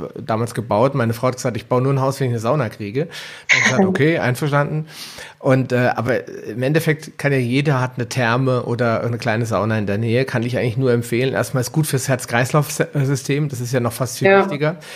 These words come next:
Speaker 1: Ähm, und man kann dadurch einfach die, die Entgiftungsleistung im Allgemeinen erhöhen, weil das nämlich ein weiterer positiver Vorteil ist von, von den ganzen,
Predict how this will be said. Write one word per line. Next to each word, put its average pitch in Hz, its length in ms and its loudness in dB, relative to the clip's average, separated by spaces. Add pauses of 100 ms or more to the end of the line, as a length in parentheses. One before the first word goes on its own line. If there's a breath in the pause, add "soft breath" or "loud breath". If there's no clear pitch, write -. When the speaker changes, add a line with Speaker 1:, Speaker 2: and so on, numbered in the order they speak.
(340 loud breath)
Speaker 1:
Ähm, 135 380 4
und 131 300 0
man 123 120 2
kann 120 180 0
dadurch 120 320 0
einfach 113 240 -2
die, 113 280 0
die 117 180 -4
Entgiftungsleistung 123 880 0
im 117 180 -2
Allgemeinen 123 640 2
erhöhen, 90 440 -4
weil 101 120 0
das 127 160 0
nämlich 123 180 0
ein 110 80 0
weiterer 120 300 2
positiver 120 480 0
Vorteil 123 480 0
ist - 240 -2
von, 117 240 0
von 113 220 -2
den 107 100 0
ganzen, 107 140 -2